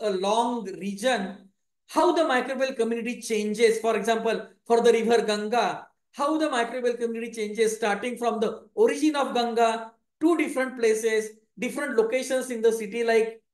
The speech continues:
Banaras, and then further down when it goes to sea, how the microbial community changes. So there are many questions that are asked. Even, for example, if we take the human body, uh, in terms of spatial,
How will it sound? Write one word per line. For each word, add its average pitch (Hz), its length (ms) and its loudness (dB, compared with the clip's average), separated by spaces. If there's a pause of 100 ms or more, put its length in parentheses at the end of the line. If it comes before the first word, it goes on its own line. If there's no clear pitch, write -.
(140)
Banaras, 233 680 2 (360)
and 311 260 -2
then 339 340 -2 (560)
further 254 420 2
down 240 400 0 (140)
when 233 180 -4
it 214 180 -10
goes 233 280 -4
to 226 140 -10
sea, 247 600 -12 (180)
how 262 180 -2
the 277 100 -4
microbial 214 560 -4
community 208 360 -4
changes. 208 300 -4
So 277 200 -6 (200)
there 311 160 4
are 320 260 2
many 320 380 -4
questions 214 640 -2 (240)
that 214 180 -2
are 208 220 0
asked. 214 500 -2
Even, 277 500 0
for 262 120 0
example, 254 320 -2
if 233 120 -4
we 247 120 -12
take 240 260 -2
the 226 320 -2 (120)
human 247 380 0
body, 233 500 2 (760)
uh, 208 220 -2
in 254 160 -6
terms 262 240 -2
of 247 80 0
spatial, 226 680 0